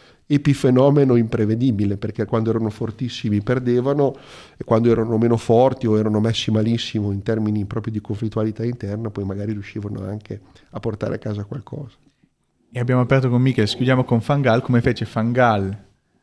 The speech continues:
Speaker 2: nel Mondiale duemilaquattordici contro la Costa Rica, appunto, che eliminò anche l'Italia, che sostituì Silesen con Krul per i calci di rigore e passò grazie al portiere. Per chiudere ti chiedo, Sneijder o Robben?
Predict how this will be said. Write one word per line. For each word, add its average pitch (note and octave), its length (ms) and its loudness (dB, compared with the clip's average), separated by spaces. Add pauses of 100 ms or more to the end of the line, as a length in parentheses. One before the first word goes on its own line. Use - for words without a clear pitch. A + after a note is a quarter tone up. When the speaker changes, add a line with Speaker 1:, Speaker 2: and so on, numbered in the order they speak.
Speaker 2:
nel G#2+ 120 -6
Mondiale A#2+ 300 4
duemilaquattordici A#2 1000 2
contro A2 240 0
la G2+ 60 -2
Costa A2 320 -6
Rica, A#2 280 -2
appunto, G#2 360 -4
che G2 80 -6
eliminò G#2 360 -4
anche G2+ 240 -10
l'Italia, G#2+ 680 -6 (460)
che - 140 -6
sostituì A2 540 -2
Silesen G#2 640 -2
con A2+ 180 0
Krul G#2+ 400 -2 (300)
per A#2 180 2
i A2 80 -2
calci A2 320 -2
di G#2+ 100 -2
rigore A#2+ 520 -4 (260)
e A#2+ 140 -4
passò A#2+ 420 0
grazie G2+ 540 -6
al - 180 -6
portiere. G2+ 640 -2 (760)
Per C3+ 180 4
chiudere D3+ 340 6
ti C3+ 100 -4
chiedo, A2+ 260 4
Sneijder C3 360 4
o B2+ 80 4
Robben? G#2+ 480 2